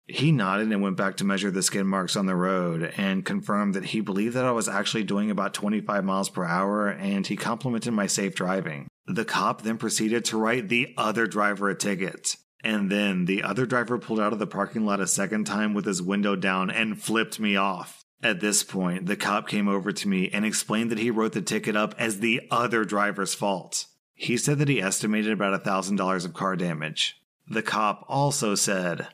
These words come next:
"Darlin', I don't say this often, but I believe you should take that man's insurance company for every dime you can get. Thanks, other driver, for insisting that we call the police."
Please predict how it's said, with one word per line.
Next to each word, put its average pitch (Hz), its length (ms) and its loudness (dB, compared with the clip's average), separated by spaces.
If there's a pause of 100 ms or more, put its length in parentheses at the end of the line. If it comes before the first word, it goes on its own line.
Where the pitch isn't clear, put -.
(160)
"Darlin', 156 540 4
I - 240 0
don't 120 160 -2
say 117 220 2
this 110 240 2
often, 98 640 2
but 101 420 2
I 147 100 2
believe 165 340 2
you 165 60 4
should 147 220 2
take 139 180 2
that 131 160 0
man's 123 240 0
insurance 120 460 0
company 135 400 2
for 120 320 0
every 123 420 2
dime 117 320 2
you 110 160 0
can 123 200 0
get. 101 440 0 (380)
Thanks, 120 500 2
other 104 260 2
driver, 104 520 2
for 123 260 0
insisting 117 640 2
that 107 120 0
we 107 100 2
call 107 220 0
the 95 100 -2
police." 101 680 0